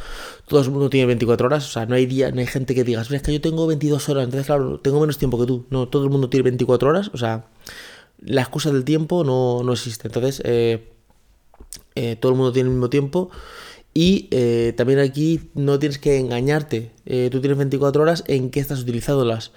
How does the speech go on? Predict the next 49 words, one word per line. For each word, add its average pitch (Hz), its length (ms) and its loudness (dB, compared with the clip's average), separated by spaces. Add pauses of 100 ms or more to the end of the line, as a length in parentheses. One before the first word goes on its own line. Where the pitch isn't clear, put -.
(340)
Cuando 131 260 0
me 131 180 -2
dicen, 127 500 -4 (240)
"Es 143 120 -4
que 196 80 4
yo 208 80 6
no 185 120 4
tengo 139 180 4
tiempo", 143 420 -2
lo 127 240 2
primero 135 200 4
que 135 60 4
le 127 60 4
pregunto 123 400 2
es, 120 280 0
"Dime 147 220 0
la 170 80 2
última 165 260 0
serie 160 220 -2
de 151 100 2
Netflix 156 260 -2
que - 80 -4
has 117 60 -2
visto". 117 320 -6 (420)
"Pues 131 180 0
la 143 60 2
última 196 240 2
serie 196 220 2
he - 20 4
visto, 214 380 2
he 214 40 2
visto 208 380 0
House 196 240 -2
of 180 120 -2
Cards. 135 320 -2 (800)
Y 147 160 2
también 165 220 4
he 220 40 4
visto 220 160 0
Juego 208 240 4
de 175 80 4
Tronos". 135 440 0 (340)
"Bueno, 139 320 -2 (260)
eh, 120 400 2
¿cuántos 151 240 0
capítulos 156 280 2
ves 127 120 -2
al 120 100 -2
día?". 117 260 -4